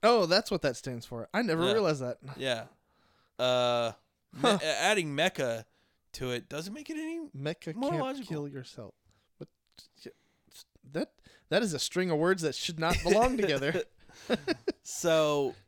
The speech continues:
Speaker 2: Darren's doing, you know, Mecca C K Y with the Foreign Objects guys. The other guys are just doing C K Y.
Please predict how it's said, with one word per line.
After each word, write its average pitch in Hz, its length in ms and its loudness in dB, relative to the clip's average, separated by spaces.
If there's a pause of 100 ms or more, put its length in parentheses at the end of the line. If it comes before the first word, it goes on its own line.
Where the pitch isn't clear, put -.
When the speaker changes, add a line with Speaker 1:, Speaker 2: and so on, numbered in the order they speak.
(600)
Speaker 2:
Darren's 190 520 2
doing, 147 600 0
you 143 160 -4
know, 127 180 0
Mecca 139 360 -2
C 135 220 -6
K 123 200 -6
Y 120 280 0
with 113 180 -6
the 113 60 -10
Foreign 123 320 -6
Objects 143 460 -2
guys. 135 400 -2 (440)
The 127 120 -4
other 135 140 0
guys 131 280 0
are 123 80 -6
just 117 260 -8
doing 120 200 -6
C 120 200 -10
K 120 220 -6
Y. 120 400 -2